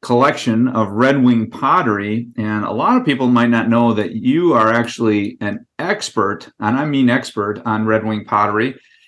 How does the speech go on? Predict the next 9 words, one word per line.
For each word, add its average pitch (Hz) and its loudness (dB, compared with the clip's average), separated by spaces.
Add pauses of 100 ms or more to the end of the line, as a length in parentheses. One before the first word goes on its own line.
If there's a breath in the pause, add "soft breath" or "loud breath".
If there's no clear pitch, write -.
(240 soft breath)
And 127 4
we 127 4
had 139 2
an 123 4
amazing 160 2
coincidence. 120 -6 (240)
One 160 -2
week 214 -4
ago, 110 0